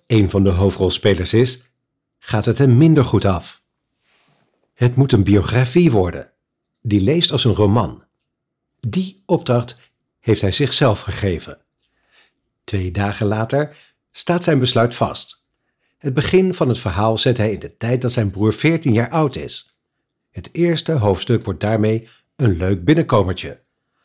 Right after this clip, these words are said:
Vanaf hoofdstuk twee komen dan zijn kinderjaren aan bod.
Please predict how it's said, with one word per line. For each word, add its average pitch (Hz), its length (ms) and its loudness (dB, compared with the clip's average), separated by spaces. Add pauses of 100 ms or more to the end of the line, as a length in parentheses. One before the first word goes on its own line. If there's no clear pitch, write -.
(540)
Vanaf 180 280 2
hoofdstuk - 420 -2
twee 190 400 0 (340)
komen 160 260 0
dan 143 140 2
zijn 143 220 -2
kinderjaren 95 600 2
aan 85 120 -10
bod. - 380 -16